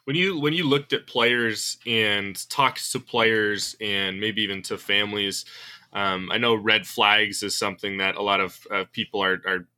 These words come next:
obviously concerned about. Like, what, just kind of in general, what, what type of quote unquote red flags are out there when it, it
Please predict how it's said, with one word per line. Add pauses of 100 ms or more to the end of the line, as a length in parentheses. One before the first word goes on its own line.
(120)
obviously
concerned
about.
Like,
what, (540)
just
kind
of
in
general,
what,
what
type
of (220)
quote
unquote
red
flags
are
out
there
when
it, (100)
it